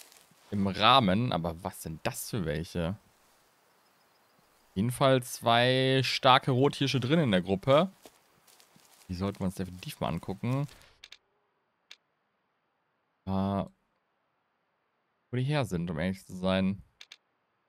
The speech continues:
Von hier unten kommen oder ob wir hier noch eine andere Gruppe irgendwo haben. Keine Ahnung, da vorne sind auf jeden Fall die Wapitis natürlich. Die sind mir jetzt erstmal egal.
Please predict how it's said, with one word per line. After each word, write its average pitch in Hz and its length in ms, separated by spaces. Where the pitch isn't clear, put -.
Von 92 100
hier 90 100
unten 156 320
kommen 160 240
oder 104 120
ob 101 100
wir 92 80
hier 90 160
noch 95 160
eine 92 300
andere 135 360
Gruppe 156 240
irgendwo 143 440
haben. 151 480
Keine 98 260
Ahnung, 104 180
da 87 100
vorne 110 220
sind 107 80
auf 101 60
jeden 110 120
Fall 110 160
die 107 160
Wapitis 135 440
natürlich. 156 480
Die 104 100
sind 104 120
mir 113 120
jetzt 101 140
erstmal 110 280
egal. 98 400